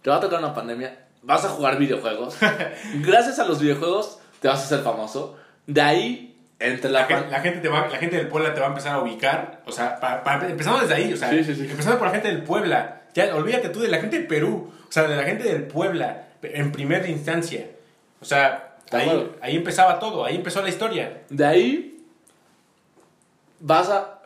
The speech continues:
Speaker 1: va a arrancar el torneo en plena pandemia, vas a ser titular,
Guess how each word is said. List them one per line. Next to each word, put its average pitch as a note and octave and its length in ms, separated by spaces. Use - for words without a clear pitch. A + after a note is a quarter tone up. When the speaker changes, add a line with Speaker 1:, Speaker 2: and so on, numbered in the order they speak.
Speaker 1:
va D3 80
a F3 40
arrancar F3 300
el E3 120
torneo D3 320
en D3 180
plena D#3+ 300
pandemia, B2+ 680
vas E3+ 280
a G#3 40
ser G3 240
titular, C#3+ 680